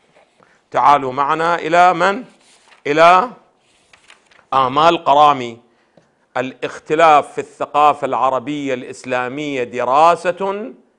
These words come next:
جندرية. تعالوا معنا في صفحة ثلاثة وعشرين. فإذا نحن إزاء جسد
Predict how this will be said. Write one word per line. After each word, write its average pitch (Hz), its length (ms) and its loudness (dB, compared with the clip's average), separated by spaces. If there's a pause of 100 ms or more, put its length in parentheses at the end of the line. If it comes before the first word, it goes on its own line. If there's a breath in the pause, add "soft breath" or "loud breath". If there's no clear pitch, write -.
(120)
جندرية. 117 920 -8 (340 soft breath)
تعالوا 147 500 4
معنا 143 460 0
في 135 300 -8
صفحة 202 960 4 (920)
ثلاثة 170 360 4
وعشرين. 147 1040 -6 (640)
فإذا 131 920 -2
نحن 147 1200 -10 (1040)
إزاء 151 800 -6
جسد 120 1120 -14